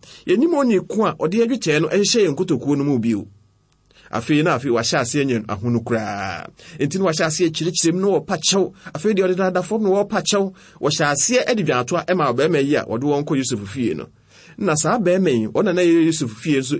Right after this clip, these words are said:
efie pani. Yɛnhwɛ Genesis, eti aduanan mmiɛnsa, nkyekyɛmu aduonu mmiɛnsa. Ɔse, na ɔse, "Asomdwoe nka mo, munnsuro.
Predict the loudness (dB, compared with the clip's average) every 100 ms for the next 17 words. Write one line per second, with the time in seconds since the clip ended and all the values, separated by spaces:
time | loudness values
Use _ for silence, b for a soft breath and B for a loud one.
0 | -4 -4 -2 -2 -6 -10 -14 _ B B
1 | 0 2 4 2 2 2 2 0 -4 -4
2 | -4 0 0 2 2 2 2 2 0 -2
3 | -2 -2 -2 0 0 0 -2 -2 -6 -10
4 | _ B -4 0 2 2 2 0 -2 -8
5 | B B B -2 0 2 0 0 0 2
6 | 2 0 0 0 2 2 2 2 2 0